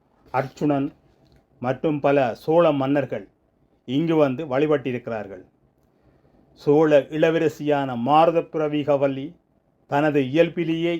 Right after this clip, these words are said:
இருந்த குதிரை முகத்துடன் இங்கு வந்து ஈஸ்வரனை வழிபட்டு புனித நீராடி அழகிய முகத்தை பெற்றதாக வரலாறுகள் கூறுகின்றன. ஆயிரத்தி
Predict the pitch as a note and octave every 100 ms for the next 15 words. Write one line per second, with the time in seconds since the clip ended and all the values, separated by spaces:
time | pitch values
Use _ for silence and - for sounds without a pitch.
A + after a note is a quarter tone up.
0 | D3 D3 C#3 B2+ - C#3 F3 D#3+ C#3+ C3+
1 | D#3 D#3+ D3+ D3+ D3 C#3+ C3 C3+ C#3 C3+
2 | D#3 _ _ _ _ _ _ - D#3+ F3+
3 | F3+ D3+ D3 B2 - - C3+ C#3 C#3 -
4 | C3+ D3+ _ _ - E3 F#3 F3+ C#3 D3
5 | D3 C#3+ A#2+ D#3+ _ _ A2+ C3+ D#3 D3+
6 | C#3+ B2+ C3 D3+ D3 D3 C3+ C3+ C3+ D3
7 | C#3 B2 C#3 B2 C#3 C3+ C3+ B2+ A#2+ C#3
8 | C#3 B2+ A2+ G2+ F2+ _ _ _ - -
9 | A2+ B2 D3 E3+ E3 F3